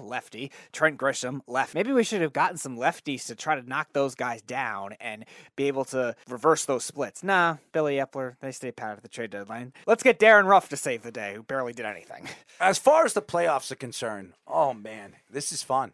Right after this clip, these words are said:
Speaker 2: The M L B playoffs right now is nothing but exciting. Besides the Houston Astros series, which seems like the Astros are pulling away, and they got lucky. In the ninth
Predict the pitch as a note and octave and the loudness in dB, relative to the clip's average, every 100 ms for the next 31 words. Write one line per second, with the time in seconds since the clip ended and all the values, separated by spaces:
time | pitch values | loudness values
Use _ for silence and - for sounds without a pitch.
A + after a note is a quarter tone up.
0 | _ C#3+ F3+ A3+ A3 G#3+ - E3 E3+ F3 | _ -2 4 4 4 2 -4 0 2 0
1 | - E3+ E3+ E3 D3+ D3 B2+ G#2+ C3+ D#3+ | 0 -2 -2 -2 -2 -4 -10 -10 0 0
2 | D3+ F3 E3+ E3 - C#3 - - D#3 C#3 | 0 -6 -8 -8 -6 -6 -4 -2 0 0
3 | C3 F2+ C3+ - G3+ C#4+ D#4+ C4 F#3+ D3+ | -2 -8 -12 0 4 4 0 -8 -10 -8
4 | G#3 G3 - E3 - D3 D3+ - D#3+ D#3 | -6 -6 -6 -8 -4 0 0 0 -4 -4
5 | - D3+ D#3 D3 - _ _ _ - C3+ | -6 -6 -6 -10 -14 _ _ _ -12 -6
6 | - F3+ E3 D3 D3+ D3 C#3 C#3 D3+ E3 | -4 -4 -4 -2 -2 -2 -2 0 0 -2
7 | C3+ C3+ - C#3+ C#3+ B2+ B2 B2+ B2+ A#2 | -4 -6 -2 -4 -2 -4 -2 -2 -4 -10
8 | C3 E3 A#2+ G#2 G#2+ - - - C#3+ C3+ | -8 -6 -2 0 -2 -6 -14 -8 -6 -4
9 | C#3 D3 F3+ G3+ | -2 2 2 0